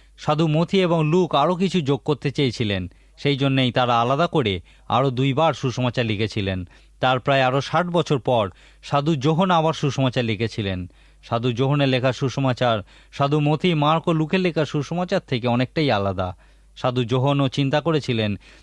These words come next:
যে সমস্ত কাহিনী বর্ণনা করা হয়নি। এই একইভাবে ঈশ্বর মনে করেছিলেন যে শমূয়েল এবং রাজাবলী পুস্তকে সমস্ত কিছু বর্ণনা করা হয়নি এবং ওই চারটি পুস্তক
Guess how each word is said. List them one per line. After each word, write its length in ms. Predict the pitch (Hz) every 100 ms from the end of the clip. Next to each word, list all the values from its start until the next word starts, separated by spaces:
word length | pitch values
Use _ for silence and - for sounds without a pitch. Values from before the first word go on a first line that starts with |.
| -
যে 100 | 139
সমস্ত 400 | - 202 196 -
কাহিনী 420 | 151 156 170 175
বর্ণনা 440 | 127 139 143 139 135
করা 220 | 135 123
হয়নি। 400 | 113 104 92 87 - - _ _ -
এই 160 | 131 131
একইভাবে 540 | 143 196 165 139 127
ঈশ্বর 220 | 123 147
মনে 200 | 127 131
করেছিলেন 560 | 135 170 - 131 110 98 - - -
যে 120 | 139
শমূয়েল 420 | 151 180 185 208 196
এবং 200 | 175 156
রাজাবলী 460 | 135 135 151 190
পুস্তকে 580 | 196 190 - 135 117 98 - - _
সমস্ত 380 | - 180 185 -
কিছু 280 | 151 131 135
বর্ণনা 420 | 117 131 143 143
করা 220 | 139 143
হয়নি 460 | 117 117 117 120 90 - - -
এবং 420 | 131 131 127 101 - _ _ -
ওই 140 | 123
চারটি 360 | 110 147 - 202
পুস্তক 560 | - 127 - 113 98